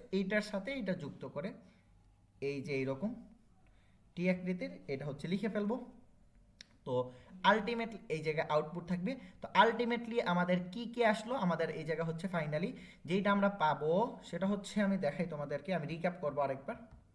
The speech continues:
একবার রিপিট করলে তোমরা বুঝে যাবে। ultimately আমরা যেটা পাবো সেটা হচ্ছে গিয়া এ প্লাস এ বি বার সি।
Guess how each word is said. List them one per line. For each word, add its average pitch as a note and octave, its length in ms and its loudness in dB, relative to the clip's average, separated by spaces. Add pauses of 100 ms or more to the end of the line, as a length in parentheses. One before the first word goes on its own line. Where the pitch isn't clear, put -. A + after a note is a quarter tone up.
(800)
একবার D#3 240 0
রিপিট D3+ 220 -10
করলে F#3+ 220 2
তোমরা E3 200 0
বুঝে D3+ 200 -6
যাবে। G3+ 140 0 (640)
ultimately D#3 460 -4
আমরা D3 200 2
যেটা G3+ 240 0
পাবো F3+ 140 2 (100)
সেটা C#3+ 200 -8
হচ্ছে - 260 -12
গিয়া E3+ 120 -4 (340)
এ G#3 40 4 (400)
প্লাস D#3 400 4 (920)
এ - 20 0 (920)
বি D#3 120 -6 (100)
বার G3 180 4 (380)
সি। - 160 -14